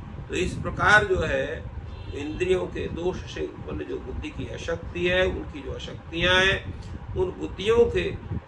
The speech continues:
इस प्रकार जो है, सो-, सो-, जैसा पूर्व में कहा गया कि तुष्टि के भेद जो निरूपित हैं वो भी नौ प्रकार के हैं।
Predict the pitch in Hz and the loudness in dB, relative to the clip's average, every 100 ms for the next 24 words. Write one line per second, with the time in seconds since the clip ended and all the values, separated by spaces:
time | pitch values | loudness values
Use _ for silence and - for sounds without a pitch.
0 | - 180 - - 160 156 160 156 156 147 | 0 0 0 -6 -4 2 4 2 2 0
1 | 143 156 190 180 - - - - - 67 | 4 6 6 4 -2 -10 -14 -12 -4 -2
2 | 67 - - - 65 76 73 - - 131 | -2 -6 -10 -8 -8 -8 -8 -10 -10 -8
3 | 127 139 127 - 127 131 127 127 131 139 | -6 -4 -6 -6 -6 -4 -6 -6 -4 -2
4 | 139 151 151 123 123 131 - - - 131 | 0 -2 -2 -6 -8 -8 -6 -8 -6 -6
5 | 123 147 131 131 - 131 - - - 147 | -2 -2 -2 -6 -6 -6 -8 -6 -4 -4
6 | - - 139 143 - - 143 143 143 147 | -6 -4 -4 -6 -6 -6 -4 -6 -6 -4
7 | 143 147 147 - | -4 -4 -8 -8